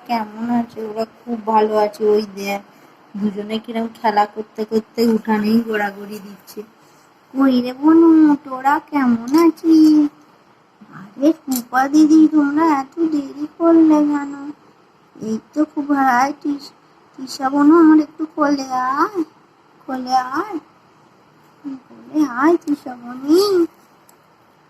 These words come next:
চ, আমরা মজা করে আজকে সারাক্ষণ খেলবো। নিশ্চয়ই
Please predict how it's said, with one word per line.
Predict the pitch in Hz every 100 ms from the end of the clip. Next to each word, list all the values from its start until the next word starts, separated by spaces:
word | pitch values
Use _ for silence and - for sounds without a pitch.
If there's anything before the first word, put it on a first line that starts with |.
| _ - 214 254 220 226 220 - - 302 339 302 _ _ _ _
চ, | 269 - - - - 240
আমরা | 233 240 285 285
মজা | 254 226 233 -
করে | 277 294 269
আজকে | 254 254 262 -
সারাক্ষণ | 262 247 247 - _ 311 320 _
খেলবো। | _ 247 226 220 208 214 _ _ _ _ _ _ _ _ _ _ _ _ _ _ _ _
নিশ্চয়ই | 240 226 - - 254 311